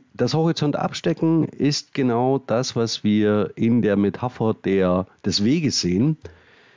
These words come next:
äh, indem man nicht den Horizont erweitert oder verengt, sondern den Horizont absteckt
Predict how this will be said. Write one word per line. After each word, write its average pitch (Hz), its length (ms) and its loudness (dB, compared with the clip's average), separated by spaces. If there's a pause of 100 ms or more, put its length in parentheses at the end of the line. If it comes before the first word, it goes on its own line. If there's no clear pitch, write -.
(360)
äh, 131 220 0
indem 135 380 2
man 131 340 0 (460)
nicht 131 500 0
den 131 160 2
Horizont 135 580 -2
erweitert 127 600 -2
oder - 220 -6
verengt, 175 800 -2 (140)
sondern 131 540 0 (220)
den 120 220 -2
Horizont 131 760 -2
absteckt - 880 -6